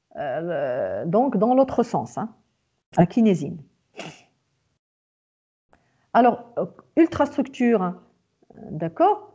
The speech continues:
Alors, elle est limitée par deux membranes, une externe et une interne, qui vont définir deux compartiments distincts, ça veut dire différents.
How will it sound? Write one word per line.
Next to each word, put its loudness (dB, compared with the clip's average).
Alors, 2
elle 6
est 4
limitée 4
par 2
deux 2
membranes, 0
une 0
externe -2
et -2
une 0
interne, -4
qui -2
vont 2
définir 0
deux 2
compartiments -2
distincts, 2
ça -12
veut -2
dire -2
différents. 0